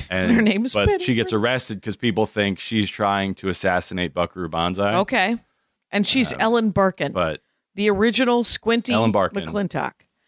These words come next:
Speaker 1: Uh, before Renee
Speaker 2: Yes.
Speaker 1: Zellweger, there was Ellen Barkin. And,
Speaker 2: <laughs>
Speaker 1: uh,
Speaker 2: Yep.
Speaker 1: she,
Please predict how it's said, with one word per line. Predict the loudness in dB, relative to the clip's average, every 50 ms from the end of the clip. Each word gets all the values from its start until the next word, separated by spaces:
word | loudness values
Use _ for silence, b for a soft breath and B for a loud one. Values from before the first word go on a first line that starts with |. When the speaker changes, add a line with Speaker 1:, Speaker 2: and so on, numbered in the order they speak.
| _ _ _ _ _ _ _ _ _ -2
Speaker 1:
Uh, | 0 0 0
before | 0 -2 -2 0 -2 0 0 2
Renee | 0 2 2 2 2 2
Speaker 2:
Yes. | 2 2 2
Speaker 1:
Zellweger, | 0 0 0 0 0 0 0 -2 -2 -2 -6 -10 _ _
there | -4 0
was | 0 0 2
Ellen | 2 0 0 0 -2
Barkin. | 0 0 0 0 0 -2 -8 -12 -12 -12 -16 _ _ _ _ _ _ _ _ _ _ _ _
And, | 0 0 0 2 2 0 0 0 -2 -6 -8 -6
Speaker 2:
<laughs> | _
Speaker 1:
uh, | 2 2 4 4 4 2 2 0
Speaker 2:
Yep. | -2 -6
Speaker 1:
she, | -6 -6 -2 0 2 4 4 4 2 0